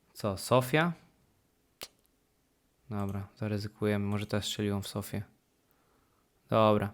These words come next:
jest okej, na zero. Nic to nie zmienia, cztery punkty.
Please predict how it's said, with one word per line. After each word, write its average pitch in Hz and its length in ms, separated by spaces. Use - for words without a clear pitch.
jest 110 180
okej, 101 340
na 104 140
zero. 101 320
Nic 117 180
to 101 100
nie 104 140
zmienia, 98 300
cztery 101 300
punkty. - 380